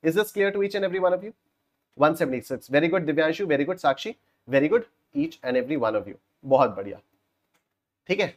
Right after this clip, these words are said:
परफेक्ट हो गई बात, very nice। राइट, तो वन लाख सेवेंटी सिक्स थाउजेंड रुपीज का आपका टोटल डिडक्शन यहाँ पर मिल जाएगा। प्री कंस्ट्रक्शन पीरियड फिफ्टी सिक्स थाउजेंड रुपीज, पोस्ट कंस्ट्रक्शन पीरियड वन लाख ट्वेंटी थाउजेंड रुपीज, टोटल डिडक्शन आपको मिल जाएगा वन लाख सेवेंटी सिक्स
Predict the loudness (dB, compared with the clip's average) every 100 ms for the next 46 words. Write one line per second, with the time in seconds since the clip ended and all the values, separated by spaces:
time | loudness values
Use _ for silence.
0 | _ 6 6 6 0 -2 -2 -4 -8 _
1 | -2 2 2 0 -10 -20 _ _ _ _
2 | _ _ _ 4 4 4 4 6 6 4
3 | 2 -4 -4 -6 -2 0 0 -2 -4 -2
4 | 2 2 2 -2 -4 -6 -4 -2 -2 -2
5 | -4 -4 -4 -4 -4 0 2 2 0 -12
6 | _ 0 4 4 2 -2 -2 -4 0 -2
7 | -2 -4 -6 -6 -2 0 0 -4 -8 -8
8 | -6 -6 -6 -6 -8 -10 -10 -6 -4 -2
9 | 0 0 -2 -6 -4 -4 -6 -8 -8 -4
10 | -2 -2 -2 -2 -4 -4 -4 -6 -6 -2
11 | -2 0 0 0 0 -2 -8 -8 -8 -12
12 | -14